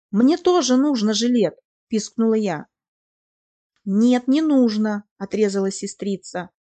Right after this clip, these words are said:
«Завтра мы с телохранителем отправимся на совет, а ты будешь сидеть дома за закрытой дверью». «Еще чего? А если тебя там, как Августа, убьют? Что я скажу маме? Не уберегла, не защитила?»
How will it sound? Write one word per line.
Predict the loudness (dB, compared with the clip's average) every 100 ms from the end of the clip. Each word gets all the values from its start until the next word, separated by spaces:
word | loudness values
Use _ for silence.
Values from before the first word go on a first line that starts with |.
| _ _
«Завтра | -4 -2 -2 -2 0
мы | 0
с | 0
телохранителем | -2 -2 -2 -2 -2 -4 -6 -6 -6
отправимся | -8 -4 0 0 -2 -4
на | -6
совет, | -4 -4 -4 -4 _ _ _ -18
а | -4
ты | -2
будешь | -2 -2 -4 -4
сидеть | -6 -4 -4 -2
дома | -2 -2 -4
за | -4
закрытой | -6 -6 -6 -2 -2
дверью». | -2 0 0 -2 -8 -16 _ _ _ _ _ _ _ _ _ _ _
«Еще | -4 -2 -2 0 2 2
чего? | -2 -4 -2 -2 -4 _ _ _
А | -4 -2
если | 0 -2 -2
тебя | -4 -2 -2 -2
там, | -2 -4
как | -4 -8 -2
Августа, | -2 0 -2 0 2
убьют? | 2 0 0 -2 -6 _
Что | -18 -2 0
я | 0 -2
скажу | -2 -4 0
маме? | 0 0 0 -2 -8 _ _ _ -4
Не | 2 4
уберегла, | 4 0 -2 -2 0 0 0
не | 0
защитила?» | -2 -4 -4 -6 -2 0 2 0